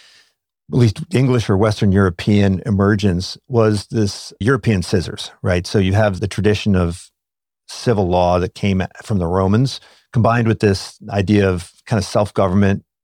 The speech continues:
collectivities from the Germanic tribes. And these two, you know, came together in, in England, of course, but also in other parts of Europe. And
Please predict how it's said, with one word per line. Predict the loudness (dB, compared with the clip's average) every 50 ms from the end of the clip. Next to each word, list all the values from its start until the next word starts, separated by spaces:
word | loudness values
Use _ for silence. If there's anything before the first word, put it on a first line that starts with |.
| _ _ _ _ _ -4
collectivities | -2 -2 -2 -2 -2 0 0 2 2 2 2 0 0 -2 -6 -10 -18
from | -12 -8 -6 -4
the | -4
Germanic | -4 -2 -2 0 0 0 -2 -4 -6
tribes. | -4 -2 0 0 2 2 0 0 -2 -6 -10 _ _ _ _ _ _ _ _ _ _ _ -2
And | 0 2 2 2 2 0
these | 0 0 0 -2 0 0
two, | 2 2 2 2 0 -2 -6 _ _ _ _
you | -2 0
know, | 0 0
came | 0 0 0 0 0
together | 0 0 0 0 2 2 0 0
in, | -2 -4
in | -4 -2 -2
England, | 0 0 0 0 -2
of | -4 -4
course, | -2 -2 0 0 -2 -4
but | -4 -2 0
also | 0 0 0 0
in | 0
other | 0 0 -2 -2
parts | -2 -2 -2 -2 -2 -4
of | -6 -8 -6 -4
Europe. | -2 0 0 0 0 -2 _ _ _ _ _ _ _ _ -2
And | 0 0 2 2 0 0